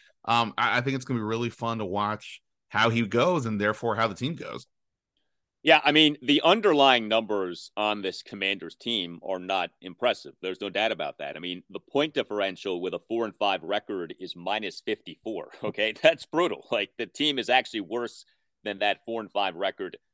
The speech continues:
Speaker 2: would suggest. So, to your point, I don't think anyone would be stunned if the Commanders do struggle and struggle heavily down the stretch. If you're a fan, I think what you're hoping for is that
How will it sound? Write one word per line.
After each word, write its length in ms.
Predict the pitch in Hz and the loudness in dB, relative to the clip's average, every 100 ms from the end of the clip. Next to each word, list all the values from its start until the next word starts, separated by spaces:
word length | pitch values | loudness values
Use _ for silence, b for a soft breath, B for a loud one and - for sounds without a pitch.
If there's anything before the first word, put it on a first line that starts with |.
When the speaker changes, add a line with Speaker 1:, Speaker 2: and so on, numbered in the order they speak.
| _ | _
Speaker 2:
would 180 | 107 92 | -6 -6
suggest. 560 | - 78 101 104 - | -8 -8 -2 -2 -2
So, 280 | - 107 101 - | -4 -2 -2 -4
to 80 | |
your 140 | 120 143 | -2 -2
point, 420 | - 139 101 95 | 0 0 0 -4
I 120 | 113 | -4
don't 80 | 117 | -4
think 160 | 107 - | -4 -6
anyone 380 | 120 127 104 95 | -6 -4 -6 -8
would 140 | 90 | -10
be 100 | 82 | -14
stunned 540 | 85 - 131 123 90 87 | -10 -4 -2 -4 -8 -14
if 200 | 90 87 _ | -10 -10 _
the 100 | 95 | -18
Commanders 520 | - 92 95 101 92 80 | -16 -8 -8 -6 -8 -10
do 160 | 98 | -14
struggle 460 | 92 98 107 113 73 | -12 -4 -4 -4 -12
and 80 | - | -14
struggle 340 | - 101 92 | -8 -6 -4
heavily 400 | 101 104 90 73 _ _ _ - | -4 -6 -8 -10 _ _ _ 2
down 200 | 110 98 | 2 2
the 60 | |
stretch. 420 | 85 - 143 - - | -6 0 2 2 -4
If 180 | 110 | -8
you're 140 | 117 104 | -4 -6
a 40 | |
fan, 440 | - 160 202 120 107 | 0 2 4 2 0
I 60 | 110 | -2
think 160 | 117 | -2
what 160 | 104 - | -6 -6
you're 80 | 101 | -4
hoping 400 | 98 90 - 95 | -2 -2 -4 -10
for 220 | 98 95 | -4 -4
is 160 | 95 95 | -4 -6
that 240 | 98 95 | -2 -2